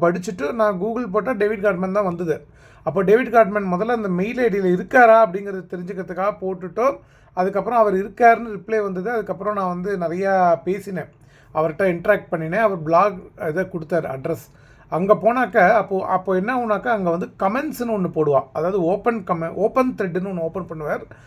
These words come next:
அதுல கமெண்ட்ஸ் எல்லாரும் எழுதுவா. அதுல யார் யார் முக்கியம்னா, சுப்பிரமணியம் சார், ரவி சார்,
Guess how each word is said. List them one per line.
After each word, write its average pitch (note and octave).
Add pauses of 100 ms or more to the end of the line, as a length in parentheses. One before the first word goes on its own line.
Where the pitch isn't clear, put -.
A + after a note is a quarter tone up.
(260)
அதுல G3
கமெண்ட்ஸ் G#3+
எல்லாரும் F#3
எழுதுவா. D#3 (160)
அதுல F#3
யார் F#3+
யார் A#3
முக்கியம்னா, G3+
சுப்பிரமணியம் F#3+
சார், C#3+ (640)
ரவி E3
சார், F3+